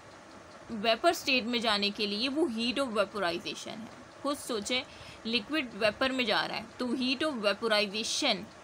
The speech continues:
ये वो एनर्जी है, is the energy required to change a gram of liquid। gram of liquid को जो energy required है vapor state में जाने के लिए, वो heat of vaporization है।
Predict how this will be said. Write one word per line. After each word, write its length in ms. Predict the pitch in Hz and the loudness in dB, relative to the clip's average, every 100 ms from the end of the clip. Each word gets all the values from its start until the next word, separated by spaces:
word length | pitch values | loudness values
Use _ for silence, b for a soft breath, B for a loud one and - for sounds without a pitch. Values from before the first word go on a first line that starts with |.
| - - | -18 -6
ये 180 | 214 277 | 0 2
वो 300 | 220 214 339 | 2 2 4
एनर्जी 480 | 320 247 208 214 247 | 4 2 0 0 2
है, 300 | 220 208 - | 4 2 0
is 320 | - - 233 | -10 -10 -2
the 180 | 269 254 | 2 2
energy 340 | 226 233 269 | 2 2 0
required 280 | 240 247 285 | 0 -2 -2
to 160 | - 269 | -2 0
change 260 | 285 - | 4 2
a 100 | 226 | 4
gram 320 | 208 233 302 | 4 6 6
of 180 | 285 - | 2 0
liquid। 340 | 190 - 160 - - B B - 196 | -4 -4 -8 -10 -12 B B -6 4
gram 260 | 247 294 320 | 6 6 4
of 220 | - 240 | 2 -2
liquid 260 | 214 320 339 | 0 0 2
को 100 | 392 | 2
जो 100 | 370 | 4
energy 380 | 302 277 247 285 | 4 4 4 2
required 420 | 262 240 220 233 | 2 4 4 4
है 220 | 247 254 | 0 -2
vapor 360 | 233 226 226 339 | 2 2 4 2
state 260 | - 262 | 4 0
में 120 | 247 | 2
जाने 240 | 240 226 214 | 2 2 2
के 140 | 214 | 0
लिए, 120 | 247 | 0
वो 160 | 277 269 | 2 0
heat 220 | 226 220 | 0 -2
of 120 | 269 | -2
vaporization 720 | 220 196 202 175 180 180 202 285 | 2 2 2 0 0 0 0 0
है। 300 | 294 285 | 0 0